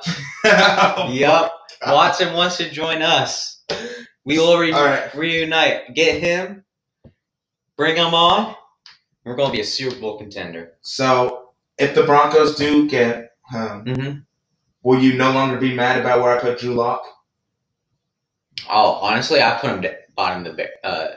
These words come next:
Speaker 2: near bottom of the barrel. So I, I don't,
Speaker 1: Okay.
Speaker 2: yeah.
Speaker 1: Okay, good.
Speaker 2: But I also took on the thing with Drew Lock and Teddy. Same thing with Taysom
Speaker 1: Oh.
Speaker 2: Hill and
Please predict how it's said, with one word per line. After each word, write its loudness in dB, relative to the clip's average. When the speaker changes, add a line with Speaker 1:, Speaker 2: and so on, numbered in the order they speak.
Speaker 2:
near -2
bottom 2
of -6
the -18
barrel. 0
So -2
I, 0
I 0
don't, 0
Speaker 1:
Okay. -14
Speaker 2:
yeah. -6
Speaker 1:
Okay, -2
good. -8
Speaker 2:
But 4
I 6
also 2
took -2
on -2
the -2
thing -6
with -4
Drew -4
Lock 0
and -12
Teddy. -4
Same -8
thing -10
with -8
Taysom 2
Speaker 1:
Oh. 0
Speaker 2:
Hill 4
and -6